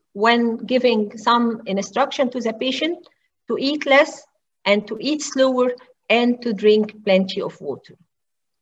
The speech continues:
Uh, let me introduce the pen. Uh, the pen is, uh, having, um, the same escalation of doses from point six milligram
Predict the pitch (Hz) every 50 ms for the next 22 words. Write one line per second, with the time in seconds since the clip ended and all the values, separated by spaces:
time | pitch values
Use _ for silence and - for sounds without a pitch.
0 | _ _ _ _ _ _ _ _ _ _ _ _ _ _ _ _ _ _ _ _
1 | _ _ _ _ _ - 202 226 233 226 233 233 233 240 269 262 - 254 247 226
2 | 214 202 - - 196 202 196 - - 214 190 190 220 262 262 - - - - 196
3 | - - 240 262 302 349 381 381 339 262 208 185 175 175 165 175 175 175 175 170
4 | - 214 214 214 226 220 214 220 - - - - 185 180 175 - - - _ 180
5 | 170 160 160 175 202 196 208 202 208 202 196 190 180 175 175 170 165 165 165 165
6 | 165 165 170 170 151 151 175 180 - - 202 196 196 190 185 180 175 - - 185
7 | - - 190 175 190 214 226 - 262 233 202 180 - 175 185 208 220 220 214 262
8 | 277 269 - - _ 208 180 180 180 180 - 214 220 214 214 214 - - - 277
9 | 277 - - - 214 190 185 185 175 180 175 196 214 220 233 240 233